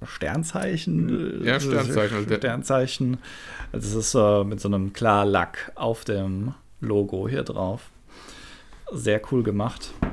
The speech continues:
Speaker 1: Ähm, ja, hier von der Seite mal ein Eindruck. Ähm, ich denk mal, dass es dann in jedem Band einen anderen Charakter hier auf der Seite zu sehen
Speaker 2: Das
Speaker 1: gibt.
Speaker 2: ist dieses Viz Signature Label.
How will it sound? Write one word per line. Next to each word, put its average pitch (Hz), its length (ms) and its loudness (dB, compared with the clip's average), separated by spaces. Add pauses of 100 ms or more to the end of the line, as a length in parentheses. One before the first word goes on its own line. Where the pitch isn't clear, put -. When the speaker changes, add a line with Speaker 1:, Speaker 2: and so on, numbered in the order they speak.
(400)
Speaker 1:
Ähm, 110 440 -4 (320)
ja, - 180 -6 (300)
hier 117 240 -4
von 117 160 -6
der 101 100 -2
Seite 127 460 -2
mal 113 260 -2
ein - 80 -6
Eindruck. 123 560 -6 (1300)
Ähm, 107 340 0
ich 110 100 -6
denk 120 220 4
mal, 107 140 6
dass 110 180 2
es - 100 -4
dann 104 140 2
in 101 160 2
jedem 101 320 0
Band 101 480 -2
einen 104 220 -2
anderen 123 360 -2
Charakter 123 460 -4
hier 123 280 0
auf 120 60 -6
der 113 140 -2
Seite 113 320 0
zu 113 140 -4
sehen 110 240 -2
Speaker 2:
Das 113 80 -2
Speaker 1:
gibt. 113 140 -2
Speaker 2:
ist 110 140 -8
dieses 113 380 -2
Viz 123 300 4
Signature 113 680 0
Label. 107 440 -2